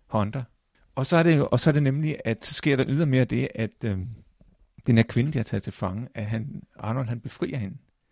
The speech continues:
Og så fortæller hun, hvad hun ved, efter han har befriet hende, om at sige, "Jamen, vi kender godt det her, øh, monster. Øh, den har dræbt mange fra landsbyen,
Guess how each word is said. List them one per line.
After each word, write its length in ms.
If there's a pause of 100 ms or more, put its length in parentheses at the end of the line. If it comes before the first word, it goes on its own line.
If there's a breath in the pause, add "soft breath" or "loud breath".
(180)
Og 120
så 140 (120)
fortæller 460
hun, 260
hvad 100
hun 320
ved, 140 (720)
efter 220
han 100
har 80
befriet 220
hende, 140
om 160
at 60
sige, 240
"Jamen, 320 (260 soft breath)
vi 60
kender 300
godt 220 (240)
det 140
her, 180 (240)
øh, 80
monster. 400 (640 soft breath)
Øh, 400
den 120
har 80
dræbt 300
mange 360
fra 220
landsbyen, 640